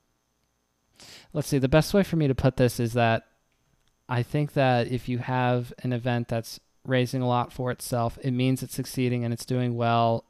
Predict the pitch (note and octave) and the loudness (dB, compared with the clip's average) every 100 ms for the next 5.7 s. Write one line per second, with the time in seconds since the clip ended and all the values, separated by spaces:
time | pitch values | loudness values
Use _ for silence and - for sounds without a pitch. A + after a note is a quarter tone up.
0 | - A#2 A#2 A#2 A#2 A2+ - C#3 B2 A#2 | -6 -2 0 0 -2 -4 -10 -8 -4 -2
1 | A#2 A#2 A2+ A2 - - C3 A#2 A2+ A#2 | 0 2 0 -2 -10 -8 -4 -2 -2 -6
2 | - _ _ _ B2+ A#2 A#2+ A#2+ C#3 E3+ | -14 _ _ _ -14 -10 -6 -4 -2 0
3 | A#3 G#3 A2 - - A2+ G#2+ B2+ C#3 - | 0 0 -4 -14 -6 -4 -2 0 0 2
4 | D#3+ A2 A#2 A#2 A#2+ B2 A#2+ B2 - C3 | 2 2 0 2 4 4 2 2 0 0
5 | A2+ A2+ - A#2+ A#2 A#2 - | 0 -4 -4 -6 -6 -8 -10